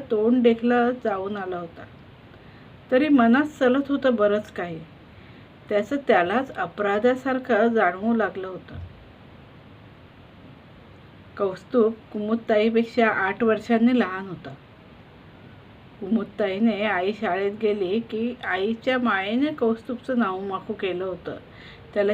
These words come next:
शाळेत घेऊन जायची ती. लहानग्या कौस्तुभला कुणी मारलं, बोचकारलं तर तो "ताईला नाव" असं म्हणत हाताचं बोट हलवत रडायचा आणि कुमुदताई ही कमरेवर हात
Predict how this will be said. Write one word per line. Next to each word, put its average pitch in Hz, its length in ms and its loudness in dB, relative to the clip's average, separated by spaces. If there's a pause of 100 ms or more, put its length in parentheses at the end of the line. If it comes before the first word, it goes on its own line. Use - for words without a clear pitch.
शाळेत 202 300 2
घेऊन 277 340 4
जायची 214 340 2
ती. 165 260 -10 (500)
लहानग्या 196 480 -2
कौस्तुभला 214 680 0
कुणी 220 260 0
मारलं, 214 640 0
बोचकारलं 202 800 -4 (480)
तर 214 100 -2 (120)
तो 226 160 4 (160)
"ताईला 214 440 2
नाव" 220 320 0 (140)
असं 233 220 -2
म्हणत 226 440 2
हाताचं 185 460 -2
बोट 208 340 4
हलवत 190 500 -2
रडायचा 170 480 0 (1080)
आणि 190 320 -2
कुमुदताई 220 840 0
ही 214 280 -2 (680)
कमरेवर 220 640 4
हात 214 320 0